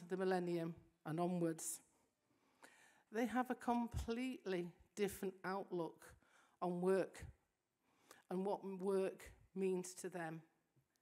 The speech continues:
We've talked a little bit, and other people have raised the fact that It isn't work as a job, it's work as an activity.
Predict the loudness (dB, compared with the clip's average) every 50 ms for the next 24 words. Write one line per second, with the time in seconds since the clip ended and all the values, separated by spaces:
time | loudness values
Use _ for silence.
0 | _ _ _ _ _ _ _ _ _ _ _ _ _ _ _ _ _ _ _ -6
1 | -4 -4 -4 -2 0 2 2 2 0 0 0 2 2 2 2 2 0 0 2 2
2 | 2 2 0 2 4 4 4 4 4 4 4 4 4 6 6 8 8 8 6 4
3 | 4 2 2 4 4 2 0 -2 -6 -8 -8 -6 -6 -6 -6 -8 -10 -12 -16 -18
4 | -20 -20 -20 _ _ _ _ _ _ _ _ _ _ _ _ _ _ 0 2 2
5 | 2 0 -4 -10 -12 -12 -14 -20 _ _ _ _ _ _ _ _ _ _ _ _
6 | -8 -6 -4 -2 0 0 0 0 -2 -4 -4 -6 -10 -12 -12 -14 -4 0 2 4
7 | 4 4 2 0 -2 -6 -12 -16 -16 -20 _ _ _ 0 0 2 2 0 -4 -2
8 | -2 0 0 0 0 0 -2 -4 -6 -6 -10 _ _ _ _ _ _ _ _ _
9 | _ _ _ _ -4 -2 -2 -2 -4 0 2 2 4 4 2 0 -2 -8 -14 -16
10 | -10 _ -4 -2 0 0 0 0 -2 -6 -8 -8 -6 -6 -6 -6 -8 -6 -6 -4
11 | -6